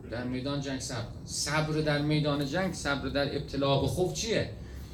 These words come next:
این که انسان فرار نکنه، از مواجهه نترسه، آرام بگیره، بگه اصلاً انا لله انا الیه راجعون، چیزی نیست، ما از جای دیگه آمدیم جای دیگه هم می‌ریم، اینا یه مشت بازی، مشت چی، چی کار می‌خواد بکنیم؟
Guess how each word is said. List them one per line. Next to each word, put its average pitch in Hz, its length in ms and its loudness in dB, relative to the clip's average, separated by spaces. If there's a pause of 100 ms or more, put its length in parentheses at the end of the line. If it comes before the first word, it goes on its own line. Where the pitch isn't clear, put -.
(160)
این 185 180 2
که 165 100 4
انسان 160 260 4
فرار 160 500 4
نکنه، 202 240 0
از 135 260 -2
مواجهه 139 600 4
نترسه، 214 600 0 (1040)
آرام 147 400 4
بگیره، 214 500 2 (720)
بگه 185 220 0
اصلاً 190 340 0
انا 185 380 0
لله 165 300 4
انا 180 280 0
الیه 156 220 4
راجعون، 160 420 2
چیزی 254 500 2
نیست، 170 560 4
ما 151 200 4
از 147 100 2
جای 165 180 6
دیگه 156 160 2
آمدیم 143 400 4
جای 151 160 6
دیگه 147 200 2
هم 151 60 4
می‌ریم، 151 300 6
اینا 135 220 2
یه 143 60 2
مشت 143 300 -2 (220)
بازی، 113 460 0
مشت 135 320 0
چی، 220 420 0
چی 170 180 -4
کار 208 220 2
می‌خواد 185 220 0
بکنیم؟ 170 380 0